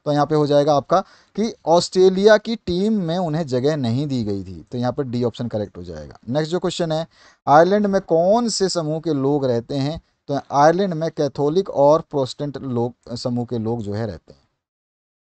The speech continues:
अगला है, उत्तरी आयरलैंड के संबंध में क्या सही नहीं है,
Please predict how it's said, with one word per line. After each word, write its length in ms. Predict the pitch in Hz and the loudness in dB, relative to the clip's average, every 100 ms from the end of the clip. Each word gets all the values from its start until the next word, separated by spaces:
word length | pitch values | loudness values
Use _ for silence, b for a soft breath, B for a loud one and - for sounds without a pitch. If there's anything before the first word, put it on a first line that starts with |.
| _ | _
अगला 220 | 117 151 | 0 4
है, 180 | 170 175 b b - | 4 2 b b -6
उत्तरी 280 | 151 190 202 | -2 4 8
आयरलैंड 400 | 175 165 180 175 | 8 6 2 0
के 100 | 180 | 0
संबंध 320 | 170 170 165 | 0 -2 -2
में 160 | 180 175 | -4 0
क्या 140 | 175 185 | 2 2
सही 400 | - 151 170 202 | 0 0 0 -2
नहीं 340 | 147 147 196 | 0 0 0
है, 180 | 170 | 0